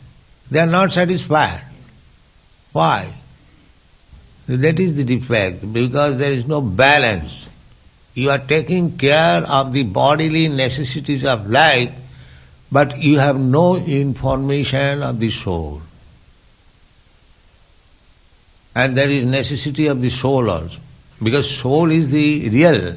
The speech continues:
subject matter. Body is the covering only. So, it is said that, that I am explaining that verse, "Dharmasya glani bhavati." This is dharmasya glani.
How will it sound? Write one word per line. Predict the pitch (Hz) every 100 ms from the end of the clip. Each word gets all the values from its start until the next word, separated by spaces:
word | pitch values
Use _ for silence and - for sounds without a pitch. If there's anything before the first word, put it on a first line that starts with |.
| -
subject | - 165 151 175 135
matter. | 120 92 - - - - _ _ _ _ -
Body | 113 139 160 170
is | 139
the | 160 139
covering | 139 156 170 165 156
only. | 101 90 76 - - - - _ _ _ _
So, | - 139 127 107 127 196 - - - 87
it | 92
is | 123 127
said | 127 110 117 120 -
that, | 107 104 101 - - _ -
that | 127 110
I | 110
am | 110
explaining | - 127 127 113 95
that | 87
verse, | 85 101 95 131 - - - - - _ _ -
"Dharmasya | 117 127 165 208 208 180 160
glani | 131 151 165 160
bhavati." | 110 92 80 - - - - - _ _ _ _ -
This | 143 170
is | 208
dharmasya | 139 175 180 185 - 139
glani. | 120 120 101 85